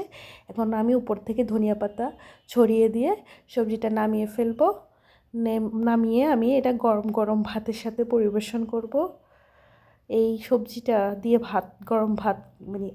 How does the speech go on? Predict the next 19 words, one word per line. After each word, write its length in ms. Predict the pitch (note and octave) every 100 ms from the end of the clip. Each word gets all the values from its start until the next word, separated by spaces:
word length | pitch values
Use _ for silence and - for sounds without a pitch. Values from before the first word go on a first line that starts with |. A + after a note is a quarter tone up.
| -
অসাধারণ 720 | A3+ A#3 - A#3+ A#3 A3+ A3
একটা 320 | G#3+ G#3+ A#3+
কম্বিনেশন। 800 | A#3+ A#3 G#3 G3 G3 F#3+ - G3+ G3+ - _ _ _ _ _ -
তো 80 | A#3+
আমার 160 | A#3+
আগের 360 | A#3 A3 A3 G3+
দিনের 280 | A3+ A#3 A#3
একটা 180 | A#3 A#3+ C4+ C4+ - - _
ইলিশ 280 | A3 G#3+ -
মাছ 240 | A#3 A#3
ভাজা 280 | A3 G#3+ A#3+
ছিল, 420 | A#3+ - A#3+ B3 D#4+ - _ _ _
আর 160 | G#3 G3+
সাথে 420 | - G#3 G3+ G#3+
হচ্ছে 300 | G#3+ G#3+ G#3
এই 100 | G#3
সবজি 440 | G#3 F#3+ - G3 F#3+ - - - _
ভাজা, 220 | F#3 F#3
দুইটা 420 | F#3 G3 G3+ G3+